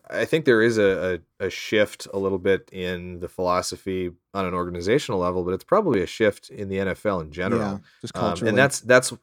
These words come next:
Speaker 1: yeah, and that's one of the other things I think in the C B A that's gonna be, gonna be very
Speaker 2: Mm.
Speaker 1: different is it sounds like the, the players are really pushing to have just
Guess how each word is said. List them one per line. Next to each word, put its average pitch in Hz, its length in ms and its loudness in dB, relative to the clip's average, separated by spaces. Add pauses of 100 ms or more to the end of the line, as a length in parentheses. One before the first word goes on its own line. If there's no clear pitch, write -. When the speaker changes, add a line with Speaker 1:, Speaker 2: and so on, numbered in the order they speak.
Speaker 1:
yeah, 120 380 4
and 101 60 0
that's 165 200 2
one 151 80 6
of 123 40 4
the 117 60 8
other 120 160 8
things 90 320 -2
I 87 60 -4
think 95 240 -6
in 82 80 -6
the 82 60 -8
C 92 200 -4
B 85 160 -2
A 139 140 2
that's 87 180 -4
gonna 85 160 -8
be, 82 320 -8 (140)
gonna 85 140 -6
be 85 100 -4
very 85 240 -4
Speaker 2:
Mm. - 20 -10
Speaker 1:
different 117 440 0 (420)
is 92 380 0
it 95 180 -8
sounds 104 400 0
like 90 300 0
the, 87 180 -4
the 87 100 -6
players 92 400 0
are 87 80 -4
really 92 240 0
pushing 98 440 -4
to 85 140 -6
have 85 280 -8
just - 480 -6